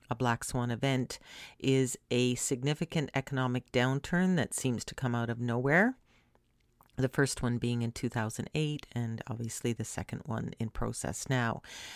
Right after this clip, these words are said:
Uh, so two events, you know, one potentially happening when you're seven years old and another one happening when you're nineteen.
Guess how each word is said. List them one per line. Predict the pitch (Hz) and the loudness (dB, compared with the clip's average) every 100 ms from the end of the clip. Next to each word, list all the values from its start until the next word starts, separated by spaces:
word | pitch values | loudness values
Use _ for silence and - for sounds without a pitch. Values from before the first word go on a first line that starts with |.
| - - | -8 2
Uh, | 113 113 | 2 2
so | - 131 - _ | 2 -2 -2 _
two | - - 185 185 165 160 | -2 0 4 4 4 4
events, | 143 147 135 123 - - | 4 6 6 2 0 2
you | 143 | 4
know, | |
one | 131 147 147 | 4 6 6
potentially | 147 - 156 135 - 139 | 10 10 10 0 2 2
happening | 147 135 - 131 135 | 4 4 2 0 2
when | 135 | 2
you're | 131 | 0
seven | - 160 156 151 | 2 4 6 6
years | 139 127 | 4 6
old | 131 131 131 | 6 6 6
and | 127 | 4
another | 131 131 127 | 4 4 2
one | 131 | 2
happening | 131 127 - 131 131 | 2 0 0 0 0
when | 131 | 0
you're | 131 | 0
nineteen. | 127 123 127 - 185 190 135 | 0 -2 -4 0 4 4 4